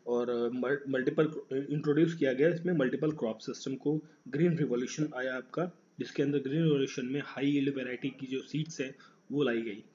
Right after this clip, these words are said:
ठीक है। तो जिसकी वजह से multiple, अ, crop farming आपको देखने को मिलती है देश के अंदर, ठीक है, एक साल में। Agriculture credit और ये सब चीज़ें नहीं होती। क्वेश्चन का करेक्ट answer option number fourth का, ऑप्शन नंबर ए, ठीक है। हमारा एट्थ question हो चुका है, गंगा river correct answer था।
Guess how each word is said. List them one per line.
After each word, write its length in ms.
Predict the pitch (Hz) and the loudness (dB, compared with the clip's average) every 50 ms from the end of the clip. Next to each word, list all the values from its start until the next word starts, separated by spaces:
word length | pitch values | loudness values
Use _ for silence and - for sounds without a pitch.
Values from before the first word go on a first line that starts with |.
| _ - | _ -2
ठीक 140 | 190 - | 0 0
है। 60 | - - | 0 -2
तो 300 | - - _ _ - - | -4 -8 _ _ -16 -10
जिसकी 280 | - 135 - - 165 | -10 -10 -6 -2 0
वजह 160 | 151 139 139 | 2 2 2
से 140 | 131 - 165 | 0 -2 -2
multiple, 520 | 139 127 123 123 131 131 - 151 151 151 165 | -2 -2 -4 -2 -4 -2 0 0 0 0 0
अ, 840 | - - - - _ _ _ _ - - 143 131 127 120 123 143 - - | -2 -6 -16 -20 _ _ _ _ -20 -14 -10 -8 -6 -6 -8 -8 -10 -6
crop 200 | - 143 143 143 | -2 0 0 0
farming 380 | - - 127 120 120 139 156 143 | -2 -4 -6 -4 -2 -2 -2 -2
आपको 200 | 120 - - 160 | -2 -2 -4 -2
देखने 260 | 143 120 - - 120 | -2 -2 -4 -6 -8
को 120 | - 185 185 | -4 -2 -2
मिलती 280 | 151 117 107 - 113 | 0 -2 -4 -6 -8
है 100 | - 120 | -8 -8
देश 200 | 113 110 104 - | -10 -12 -12 -12
के 100 | - - | -14 -18
अंदर, 200 | 98 90 - - - _ _ _ - - _ _ _ - | -20 -20 -20 -20 -20 _ _ _ -20 -20 _ _ _ -6
ठीक 120 | 208 202 | 0 2
है, 60 | 214 | 2
एक 100 | 151 - | 2 2
साल 180 | - - 113 104 | 0 -4 -8 -8
में। 180 | 98 - - - _ - - - - _ _ _ _ _ _ _ _ _ - | -8 -12 -18 -20 _ -20 -20 -20 -20 _ _ _ _ _ _ _ _ _ -6
Agriculture 520 | - 147 156 151 156 156 147 151 170 160 - | -4 -2 -2 0 0 0 0 2 2 0 0
credit 380 | - 139 131 131 139 143 143 | 0 -4 -4 -2 -4 -2 0
और 180 | 147 139 135 139 | 0 0 2 2
ये 80 | 139 | 0
सब 160 | 135 143 135 - | 0 0 -2 -4
चीज़ें 220 | - 127 135 139 | -2 -2 0 0
नहीं 160 | 123 131 139 | 0 -2 -4
होती। 200 | 131 - - 165 - | -4 -4 -4 -6 -6
क्वेश्चन 520 | - - - _ _ - 165 - - 143 | -6 -8 -16 _ _ -8 -8 -6 -6 -4
का 100 | 135 131 | -4 -4
करेक्ट 240 | 127 135 139 139 131 | -4 -4 -6 -6 -6
answer 220 | 131 123 - 151 | -8 -8 -6 -6
option 240 | 135 117 - - 131 | -6 -6 -6 -8 -8
number 180 | 123 123 160 170 | -6 -6 -6 -6
fourth 300 | 165 - 139 135 139 - | -4 -4 -4 -4 -4 -4
का, 120 | - 196 | -6 -6
ऑप्शन 460 | 226 - - - - - - 151 123 | -6 -8 -12 -20 -20 -16 -12 -10 -8
नंबर 420 | 117 123 151 196 165 - - - 110 | -6 -4 -6 -6 -6 -8 -8 -8 -8
ए, 100 | 107 - _ _ _ _ _ _ _ _ _ _ - | -8 -8 _ _ _ _ _ _ _ _ _ _ -10
ठीक 120 | - 170 - | -10 -8 -8
है। 80 | 247 - - _ _ _ _ _ _ _ _ _ _ - | -10 -14 -16 _ _ _ _ _ _ _ _ _ _ -16
हमारा 340 | 110 123 120 123 - - - 143 | -12 -10 -8 -8 -8 -6 -6 -6
एट्थ 120 | - - | -6 -4
question 260 | - 143 - - 139 | -6 -6 -4 -4 -4
हो 80 | 131 135 | -4 -4
चुका 200 | 135 135 170 170 | -6 -4 -2 -2
है, 60 | 165 | -2
गंगा 160 | 165 131 127 | -2 -2 -2
river 200 | 127 131 131 131 | -2 -2 -2 -2
correct 300 | 135 - 131 127 - - | -4 -6 -6 -6 -6 -8
answer 180 | 131 127 123 135 | -8 -8 -8 -10
था। 300 | 135 - 190 220 214 | -8 -8 -8 -8 -10